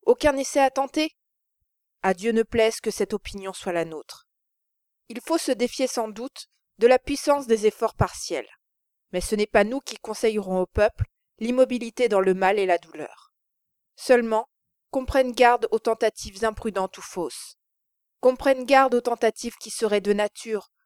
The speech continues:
soit à donner le change sur le but définitif à atteindre, soit à compromettre et à décrier le principe d'association. Naguère, il est arrivé que, sous l'inspiration d'un sentiment honorable,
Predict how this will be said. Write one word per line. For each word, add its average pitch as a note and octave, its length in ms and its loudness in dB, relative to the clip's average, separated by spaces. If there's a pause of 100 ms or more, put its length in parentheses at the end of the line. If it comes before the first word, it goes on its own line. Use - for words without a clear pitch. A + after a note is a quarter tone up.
(200)
soit C#4 340 0
à B3 80 4
donner A3 280 2
le A3 100 0
change A#3 400 -4
sur G#3 140 -6
le G3+ 100 0
but F#3+ 160 -10
définitif G#3+ 680 -4
à F3 80 -2
atteindre, G3+ 500 -6 (460)
soit C4 360 2
à A3+ 60 0
compromettre G#3+ 760 0
et F#3+ 140 0
à F3+ 80 0
décrier G3 580 -6 (340)
le G#3 120 2
principe A#3+ 440 -4
d'association. F#3+ 720 -4 (920)
Naguère, G#3+ 600 2 (320)
il A3 140 -2
est C4 160 4
arrivé A3 480 -2
que, A#3 240 0 (520)
sous - 180 -10
l'inspiration C4 720 0
d'un A3+ 100 -4
sentiment G3+ 540 -4
honorable, G3+ 560 0